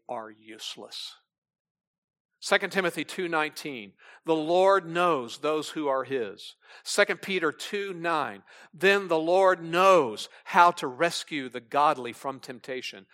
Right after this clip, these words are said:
and to keep the unrighteous under punishment for the day of judgment." He knows all that. One more, it's back in the Old Testament. Maybe it's just a comforting way to end that list.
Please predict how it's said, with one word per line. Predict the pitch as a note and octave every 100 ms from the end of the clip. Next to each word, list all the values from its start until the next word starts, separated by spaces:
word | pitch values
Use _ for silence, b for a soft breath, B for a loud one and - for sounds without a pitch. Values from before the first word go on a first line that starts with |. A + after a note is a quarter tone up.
| B B
and | C#3
to | C3+
keep | - E3 -
the | C#3
unrighteous | D3 C#3+ B2+ B2 - A2 -
under | B2+ A#2
punishment | G#2 - B2+ - A2 -
for | A#2
the |
day | A2+
of | A2+ G2+
judgment." | - G#2+ - A#2
He | C4+
knows | D#4 D#4+ D4+
all | C4+ G3
that. | D#3 - - _ _ _ _ _ _ _ _ _ _ _ _ _ _ _ _ _ _ _ _ _ _ _ -
One | C3+
more, | C3 B2+ A#2+
it's | -
back | A#2+ A#2+
in | A2+
the |
Old | A#2 A#2
Testament. | B2 A#2+ - A2 A2
Maybe | B2 A#2+
it's | -
just | C3+ -
a | A2+
comforting | - C3+ - A#2 A2+ G#2+
way | B2+ B2
to | A#2 - C3+
end | A#2+ A2+ _
that | A#2 A2+ -
list. | A#2+ A2 - -